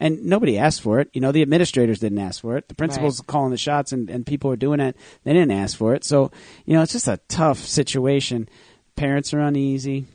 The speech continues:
Speaker 1: Um, you know.
Speaker 2: Everyone's uneasy.
Speaker 1: It's
Speaker 2: And
Speaker 1: crazy.
Speaker 2: it's, I, I, again, I think this is
Speaker 1: Don't send your
Speaker 2: very interesting.
Speaker 1: kids, your, your
Speaker 2: Very
Speaker 1: kids' teacher
Speaker 2: interesting.
Speaker 1: text messages, ever.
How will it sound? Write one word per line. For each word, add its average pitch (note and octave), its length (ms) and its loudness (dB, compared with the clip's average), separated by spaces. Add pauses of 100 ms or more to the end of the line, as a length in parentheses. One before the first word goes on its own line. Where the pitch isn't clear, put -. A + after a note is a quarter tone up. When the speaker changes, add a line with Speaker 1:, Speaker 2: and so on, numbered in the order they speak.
(720)
Speaker 1:
Um, A#2 460 -8 (260)
you - 120 -10
know. F3+ 80 -2
Speaker 2:
Everyone's E3 460 -4
uneasy. A2+ 420 -10
Speaker 1:
It's - 100 -8
Speaker 2:
And F#3+ 180 -4
Speaker 1:
crazy. B2+ 200 -4
Speaker 2:
it's, - 240 -12 (460)
I, E3 220 -6
I, G3 240 -2 (140)
again, F3+ 320 -2
I D3+ 140 -4
think - 440 -8 (540)
this E3+ 320 -4
is D#3+ 240 -6 (380)
Speaker 1:
Don't F3 200 4
send G#3+ 240 4
your E3 120 6
Speaker 2:
very E3+ 800 0
interesting. E3+ 420 -2
Speaker 1:
kids, F3 520 2 (360)
your, D3 140 0 (160)
your D3 140 0
Speaker 2:
Very G3 160 2 (100)
Speaker 1:
kids' F#3 100 -2
teacher E3 440 0
Speaker 2:
interesting. - 100 -4
Speaker 1:
text - 280 2
messages, A2+ 640 -4 (240)
ever. D#3 340 4